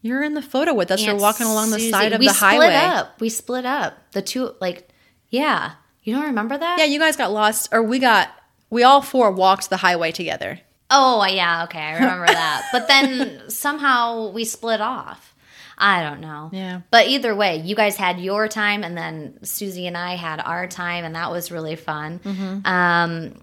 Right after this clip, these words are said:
Speaker 2: the recent one that we did was
Speaker 1: Mm-hmm.
Speaker 2: our boudoir shoot.
Speaker 1: Mm-hmm.
Speaker 2: And
Speaker 1: <laughs>
Speaker 2: yes, we did it together, but it was more of, like, each other's hype girls.
Speaker 1: We weren't in photos together.
Speaker 2: Right,
Speaker 1: We were
Speaker 2: right.
Speaker 1: doing them as gifts for our spouses.
Speaker 2: Yeah.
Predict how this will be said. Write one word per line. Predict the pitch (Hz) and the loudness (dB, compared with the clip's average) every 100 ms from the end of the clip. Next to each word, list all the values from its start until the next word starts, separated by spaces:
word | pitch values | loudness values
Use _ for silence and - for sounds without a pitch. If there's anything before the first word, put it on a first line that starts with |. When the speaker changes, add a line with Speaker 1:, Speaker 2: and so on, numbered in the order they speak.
| - | -14
Speaker 2:
the | 180 185 190 185 170 | -4 0 2 2 -2
recent | 180 202 202 254 247 | -6 -6 -4 -4 -4
one | 254 254 | -2 -2
that | 254 - | -4 -4
we | 262 | -6
did | 254 262 262 269 285 226 | -4 -4 -2 -4 -6 -8
was | 180 185 180 175 | -2 0 2 0
Speaker 1:
Mm-hmm. | 185 | 0
Speaker 2:
our | 175 175 | 0 0
boudoir | 165 180 175 170 170 180 | -4 -6 -4 -2 -2 -2
shoot. | - - 269 330 349 | -2 -4 -4 -4 -8
Speaker 1:
Mm-hmm. | - 208 202 202 226 302 - - | -8 -6 -6 -4 -4 -6 -10 -8
Speaker 2:
And | 180 175 226 208 202 220 | -2 0 0 -2 -4 -4
Speaker 1:
<laughs> | |
Speaker 2:
yes, | 208 220 277 | 2 2 2
we | 381 370 | -2 -2
did | 359 349 | -2 -2
it | |
together, | 339 262 269 262 214 185 180 175 | -6 0 4 4 4 4 2 4
but | 202 | 6
it | 208 196 | 6 4
was | 220 202 | 0 -2
more | 208 214 226 | -2 2 2
of, | 214 | 2
like, | 214 190 185 185 - _ _ - | 2 2 2 0 -6 _ _ -6
each | 214 214 | -4 -2
other's | 190 247 254 | 0 -2 -2
hype | 208 196 | -4 -4
girls. | 190 180 175 180 | -2 0 2 2
Speaker 1:
We | 226 | 4
weren't | 247 254 - | 4 2 0
in | 208 196 | -2 -2
photos | 196 180 160 139 139 | 0 0 0 -2 -4
together. | - 202 151 | -4 0 2
Speaker 2:
Right, | 196 165 156 | 4 2 0
Speaker 1:
We | 190 196 | 0 2
were | |
Speaker 2:
right. | 190 | 2
Speaker 1:
doing | 190 185 180 | 0 -2 -2
them | 165 - | -4 -2
as | 160 156 165 | -2 -2 -4
gifts | 170 160 - | -4 -4 -4
for | - 151 | -6 -2
our | 127 123 | -2 -2
spouses. | - 139 143 - - - - 196 | -4 -2 -2 -4 -6 -6 -8 -4
Speaker 2:
Yeah. | 185 165 | -2 -2